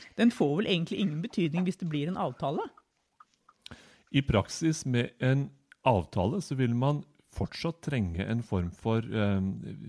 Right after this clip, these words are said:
Speaker 2: fortolkningsløsning mellom, eh, Storbritannia og Nord-Irland, fordi, eh, varer som sendes fra Storbritannia, eller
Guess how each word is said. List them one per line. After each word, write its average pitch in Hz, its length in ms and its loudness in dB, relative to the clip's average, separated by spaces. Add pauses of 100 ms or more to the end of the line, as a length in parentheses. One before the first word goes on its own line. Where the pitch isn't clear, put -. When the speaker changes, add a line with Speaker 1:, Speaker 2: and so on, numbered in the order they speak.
(320)
Speaker 2:
fortolkningsløsning 95 1800 -2
mellom, 95 560 0 (340)
eh, 113 480 -8
Storbritannia 95 800 -2 (160)
og 110 180 -2
Nord-Irland, 98 540 0 (880)
fordi, 101 340 4 (260)
eh, 113 240 4
varer 90 340 4
som 107 120 -2
sendes 98 400 -2
fra 92 360 0 (100)
Storbritannia, 95 640 -2
eller 95 220 -2